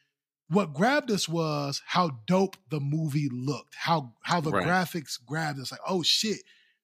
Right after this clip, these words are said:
Speaker 1: Dims looks like real toys." Like, you know what I mean? Like, it fucked us
Speaker 2: Mm-hmm.
Speaker 1: up how good
Speaker 2: Yeah.
Speaker 1: the graphics was.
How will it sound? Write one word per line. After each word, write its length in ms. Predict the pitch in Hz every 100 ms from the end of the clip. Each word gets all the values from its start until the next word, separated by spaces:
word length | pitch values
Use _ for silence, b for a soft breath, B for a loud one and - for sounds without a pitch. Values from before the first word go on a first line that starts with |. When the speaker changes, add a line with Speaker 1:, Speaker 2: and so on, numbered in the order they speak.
| _
Speaker 1:
Dims 360 | 135 302 262 214
looks 220 | 240 -
like 160 | 220 202
real 340 | 170 208 262 269
toys." 560 | - 330 277 190 160
Like, 180 | 180 175
you 60 | 226
know 80 | 254
what 80 | 247
I 40 |
mean? 180 | 233 247
Like, 140 | 214
it 100 | 208
fucked 320 | - 285 -
us 120 | 247 -
Speaker 2:
Mm-hmm. 100 | 285
Speaker 1:
up 220 | 233 - b b
how 140 | - 202
good 200 | 151 214
Speaker 2:
Yeah. 60 |
Speaker 1:
the 60 | 170
graphics 480 | 175 202 - 151 160
was. 260 | 143 120